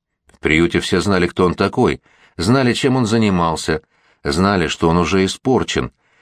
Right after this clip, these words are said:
и поэтому он не удивился, когда некоторые из воспитателей стали делать с ним то, что с ним делали уже несколько лет.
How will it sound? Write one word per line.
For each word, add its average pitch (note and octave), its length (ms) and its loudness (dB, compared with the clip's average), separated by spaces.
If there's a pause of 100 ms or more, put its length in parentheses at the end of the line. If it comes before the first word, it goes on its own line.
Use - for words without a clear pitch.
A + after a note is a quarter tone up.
(140)
и C#2+ 100 0
поэтому D#2+ 400 2
он F2 100 2
не F#2+ 80 2
удивился, A#2+ 680 0 (1200)
когда G2 320 2
некоторые G2 640 2
из G2 180 0
воспитателей G#2 920 0 (480)
стали C#3 380 0
делать A#2+ 340 2
с - 80 -8
ним B2 180 2
то, D#3+ 300 -2 (300)
что F#2 220 0
с - 100 -4
ним F#2 160 2
делали G#2 340 2
уже D#2+ 240 0
несколько E2 500 0
лет. G2 320 0